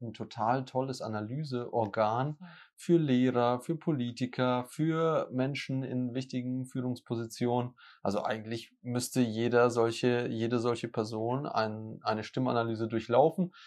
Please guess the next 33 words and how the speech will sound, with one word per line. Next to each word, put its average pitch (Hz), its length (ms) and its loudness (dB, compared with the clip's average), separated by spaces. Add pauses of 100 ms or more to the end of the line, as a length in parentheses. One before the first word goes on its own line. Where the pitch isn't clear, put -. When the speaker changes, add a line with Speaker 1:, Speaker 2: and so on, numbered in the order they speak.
(100)
Speaker 1:
zumindest 139 500 -2 (360)
hinzugenommen 127 880 6
zu 127 200 0
vielleicht 120 360 4
einem 113 120 -2
Persönlichkeitstest 110 960 0
oder 104 160 -10
wie 104 100 -6
auch - 140 -8
immer. 147 380 -6
Speaker 2:
Ja, 165 420 -12
das 160 100 -14
ist 175 60 -10
ein 165 100 -8
super 190 300 -6
schönes 147 360 -12
Tool, 151 360 -12
ne? 185 160 -8
Aber 170 160 -4
es 156 140 -10
wird 170 140 -8
halt 160 160 -8
immer 165 180 -4
unter 165 160 -10
den 160 160 -12
Tisch - 260 -8
fallen 151 240 -6
gelassen, 151 360 -8
weil 170 100 -6
es 170 100 -12
einfach 175 280 -10
nicht 180 220 -10
so 180 260 -4